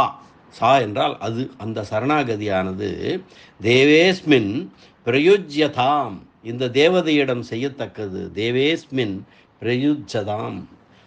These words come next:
சரண்யனான, புகழடையக்கூடியவனான எம்பெருமானிடம் செய்யத்தக்கது எது?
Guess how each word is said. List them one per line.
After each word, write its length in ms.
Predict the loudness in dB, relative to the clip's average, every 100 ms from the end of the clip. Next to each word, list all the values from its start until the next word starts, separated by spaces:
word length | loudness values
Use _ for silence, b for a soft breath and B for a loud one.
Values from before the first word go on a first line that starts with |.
| _
சரண்யனான, 720 | 2 4 6 6 6 4 4 0 -2
புகழடையக்கூடியவனான 1400 | -2 2 2 2 2 0 -4 -6 -4 -2 -2 -4 -6 -6 -8 -10 -12 b -6
எம்பெருமானிடம் 880 | -2 2 2 2 0 0 -2 -4 -6
செய்யத்தக்கது 800 | -8 -4 -2 -2 -2 -6 -6 -2
எது? 260 | -2 4